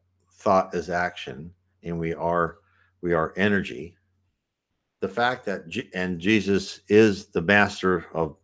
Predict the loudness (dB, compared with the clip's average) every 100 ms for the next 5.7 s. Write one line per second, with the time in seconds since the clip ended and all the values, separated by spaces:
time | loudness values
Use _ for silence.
0 | -10 -6 2 2 2 0 -4 -4 -4 -4
1 | -2 -2 -2 -6 -8 -4 -4 -6 -10 -20
2 | -16 -4 -4 -2 -4 -2 -4 -6 -14 -12
3 | -16 _ _ -20 -4 2 6 6 4 -4
4 | 2 4 4 2 -4 -16 _ _ -6 -6
5 | -4 0 -2 -2 -8 -8